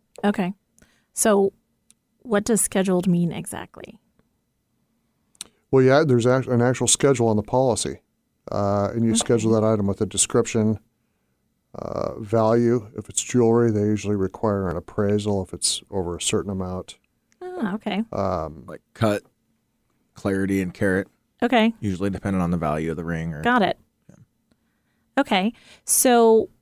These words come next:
Speaker 1: when people have their homeowner's policy and the, the items within the home, as you said, all the loose items, should you be taking an inventory then and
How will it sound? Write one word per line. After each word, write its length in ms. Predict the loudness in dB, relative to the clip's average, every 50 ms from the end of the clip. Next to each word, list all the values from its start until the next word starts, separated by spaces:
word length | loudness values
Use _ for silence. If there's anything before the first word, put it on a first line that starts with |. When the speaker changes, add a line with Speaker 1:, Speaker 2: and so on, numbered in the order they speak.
| _ _ _ _ _ -4
Speaker 1:
when 460 | 0 2 4 6 6 6 6 6 4
people 600 | 2 0 -2 0 0 0 2 4 4 4 4 4
have 400 | 4 4 4 4 4 2 2 2
their 240 | 2 2 4 4 4
homeowner's 460 | 4 4 4 4 4 4 2 0 -2
policy 680 | -2 -4 -4 -2 -2 -4 -4 -4 -4 -2 0 0 -2 -2
and 520 | -4 -6 -6 -6 -4 -6 -6 -6 -6 -8 -6 -4
the, 380 | -2 -2 0 0 -2 -4 -8 -12 _ _ _ _ _
the 120 | -2 0 0
items 400 | 2 2 2 2 2 2 0 -2
within 220 | -4 -2 -2 0 0
the 60 | 0
home, 400 | 2 2 0 0 0 0 -2 -4 _ -10 -14
as 100 | -8 -6
you 80 | -6 -4
said, 180 | -4 -2 -2
all 140 | -2 -2 0
the 60 | 0
loose 280 | 0 2 2 2 2 0
items, 540 | 0 -2 -4 -4 -2 0 0 0 0 -4 -6 -10 -16 _ _ _ _ _ _ _ _ _ _ _ _ _ _ _ _ _ _ _ _ _ _ _ _ _ _ _ _
should 260 | -2 0 2 2 4
you 120 | 4 4
be 140 | 4 2 2
taking 520 | 0 0 0 2 2 2 2 2 2 4
an 100 | 4 4 4
inventory 760 | 4 4 4 4 6 6 4 4 2 2 4 4 4 4 2
then 340 | 2 0 0 -2 -4 -8 -14 _ _ _ _ _ 2
and 480 | 2 4 4 4 2 0 0 -4 -6